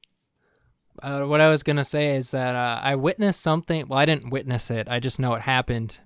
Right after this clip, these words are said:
because of, uh, my drive to work every morning. Uh, so tell me if this wouldn't have been the biggest power move,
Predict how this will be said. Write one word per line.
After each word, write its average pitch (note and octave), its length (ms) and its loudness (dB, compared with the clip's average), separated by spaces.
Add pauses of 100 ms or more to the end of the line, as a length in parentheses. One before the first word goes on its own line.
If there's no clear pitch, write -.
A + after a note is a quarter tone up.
(120)
because A#2 360 -6
of, A2+ 240 -4
uh, A2 220 0
my A#2 200 -2
drive A2+ 360 -2
to - 100 -8
work A2+ 300 -4
every A2 160 -6
morning. A2+ 460 -4 (500)
Uh, B2 240 0
so C3 520 0 (920)
tell D#3+ 220 4
me G#3+ 180 6
if F#3+ 140 2
this D#3 220 2
wouldn't C#3+ 340 2
have D3+ 160 2
been C3 360 4
the C3+ 180 0
biggest C#3 380 0
power C3 320 4
move, A#2+ 520 -6